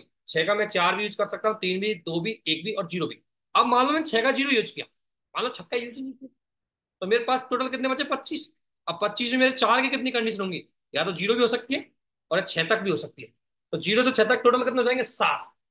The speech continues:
तो कितने केस जाएंगे total? सात cases। अब जोड़ दो, सब पूछे ना उसने कि भाई कितने total उसके होंगे, कितने जाएंगे? एक और दो,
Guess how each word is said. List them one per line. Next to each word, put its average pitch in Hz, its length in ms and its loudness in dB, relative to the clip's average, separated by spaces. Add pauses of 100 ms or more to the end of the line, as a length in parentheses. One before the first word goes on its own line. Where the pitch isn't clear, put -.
(180)
तो 147 60 -8
कितने 220 240 -4
केस 233 160 2
जाएंगे 240 220 0
total? 294 280 0 (140)
सात 151 360 -4
cases। - 280 -14 (580)
अब 165 120 2
जोड़ 254 200 6
दो, - 260 -2 (380)
सब 202 320 -2
पूछे 240 220 0
ना 302 80 2
उसने 240 200 0
कि - 560 -12
भाई 220 140 4
कितने 226 300 0
total 233 220 4
उसके 226 220 2
होंगे, 190 260 2
कितने - 560 -8
जाएंगे? 214 180 -2
एक 208 480 2
और 240 120 0
दो, 294 320 -2